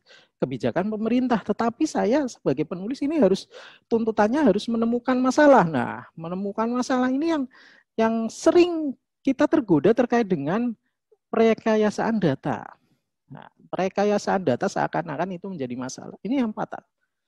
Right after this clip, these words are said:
Dan sebaiknya ini, ini muncul, muncul sering terjadi pada di penulisan, introduction, atau pendahuluan. Sering terjadinya seperti itu. Agar,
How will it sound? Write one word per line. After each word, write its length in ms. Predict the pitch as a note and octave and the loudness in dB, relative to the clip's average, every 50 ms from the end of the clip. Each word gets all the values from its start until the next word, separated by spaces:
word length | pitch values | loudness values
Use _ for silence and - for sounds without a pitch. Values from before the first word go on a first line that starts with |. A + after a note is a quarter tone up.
| _ _ _ - | _ _ _ 4
Dan 160 | F#3+ E3+ E3+ | 4 4 4
sebaiknya 540 | - G3 E3+ D#3+ C#3 B2 - D#3 F#3+ A#3 A#3+ | 2 -2 0 2 2 2 0 -2 -6 -4 -2
ini, 340 | A#3+ A#3+ B3 C#4+ D4 A#3+ _ _ _ - _ _ - | -2 -2 -2 -2 -4 -6 _ _ _ -20 _ _ -2
ini 140 | B3+ C#4+ E4+ | 0 0 0
muncul, 640 | D#4+ D4 C4 B3+ - A#3+ D#3+ C#3+ C3+ D3 G3 A#3 - _ _ _ _ | 0 -2 -2 -4 -2 -2 -2 -2 -2 -2 -6 -8 -10 _ _ _ _
muncul 340 | G#3+ G3 G3+ G3+ - C#4 C#4+ C4+ | -10 -8 -8 -6 -4 -4 -4 -2
sering 260 | - C4 A#3 A#3+ A3+ | 0 0 0 2 0
terjadi 480 | A3+ A3+ G#3 D#3+ C3+ A#2 - C#3 G3 - | 0 -2 -2 0 -2 -2 -2 -2 -6 -2
pada 400 | F3+ C#3 A#2 A2+ B2+ F3 A3 - - _ _ _ _ _ _ _ _ _ - | -2 -4 0 2 2 2 2 0 -2 _ _ _ _ _ _ _ _ _ -6
di 420 | C#3 B2+ B2+ B2+ B2 A#2+ B2 B2 - _ _ - - _ _ _ _ _ _ _ - | -4 -2 -2 -2 -2 -2 -4 -6 -10 _ _ -20 -20 _ _ _ _ _ _ _ -10
penulisan, 640 | F3 C#3 C#3 B2+ A2+ G#2+ - - E3 F3+ A3 A#3 A3 - | -8 -6 -6 -6 -8 -8 -8 -4 -2 -2 -2 -2 -6 -8
introduction, 560 | F3 E3+ E3+ E3 D#3+ B2+ A#2+ - - G#3+ G#3+ | -8 -8 -6 -6 -6 -6 -6 -8 -6 -8 -8
atau 160 | G3+ - G#3 | -8 -8 -10
pendahuluan. 760 | - G#3 F#3 G3 F3+ F3 B3+ B3+ C4+ C4 A#3+ G#3 F3+ F#3 F#3+ _ _ _ _ _ _ E3 F3 _ _ _ B3 _ _ _ _ _ _ _ _ _ | -8 -4 -2 -2 -2 -2 -2 -4 -4 -4 -4 -6 -8 -10 -12 _ _ _ _ _ _ _ -20 _ _ _ _ _ _ _ _ _ _ _ _ _
Sering 340 | - - A#3 C#4+ D4+ D4 | -4 -2 0 0 2 0
terjadinya 540 | C4+ B3 G#3+ F#3 E3+ C#3+ C#3+ D3+ D#3+ F#3+ G#3+ | 0 0 0 0 0 0 0 -2 -6 -6 -6
seperti 480 | G#3 - F#3+ E3+ D#3+ D3+ - D3 B2+ _ | -8 -8 -10 -12 -12 -12 -10 -12 -14 _
itu. 80 | - - | -14 -2
Agar, 640 | - F#3 G#3 - - D#3+ E3 G3 A#3 D4 E4 D4 | 0 0 0 2 4 6 6 8 6 6 4 -2